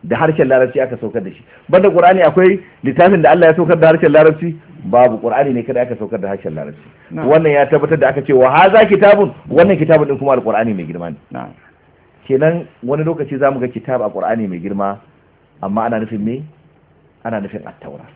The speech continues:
Speaker 2: Na'am.
Speaker 1: To wani lokaci kuma za mu ga kitab, ba Qur'ani ake nufi ba, ba At-Taura ake nufi ba. Me ake nufi?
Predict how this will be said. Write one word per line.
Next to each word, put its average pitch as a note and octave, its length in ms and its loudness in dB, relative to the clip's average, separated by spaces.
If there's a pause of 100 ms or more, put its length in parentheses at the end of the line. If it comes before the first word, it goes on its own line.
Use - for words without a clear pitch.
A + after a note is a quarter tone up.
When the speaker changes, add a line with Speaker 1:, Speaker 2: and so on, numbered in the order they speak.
(840)
Speaker 2:
Na'am. - 100 -18
Speaker 1:
To E3+ 60 -2
wani F#3 140 4
lokaci A#3 320 4
kuma G3 160 4
za G3 140 6
mu F3+ 80 0
ga D#3+ 100 -2
kitab, C#3 400 0 (800)
ba A2+ 200 -2
Qur'ani C3 400 0
ake A#2 200 -6
nufi F#2 240 -12
ba, B1 100 -18 (680)
ba A2+ 260 -4
At-Taura C#3+ 360 0
ake A#2+ 180 -6
nufi F#2 240 -12
ba. C#2 120 -18 (200)
Me A#2+ 180 0
ake F#3+ 240 2
nufi? D3 260 -6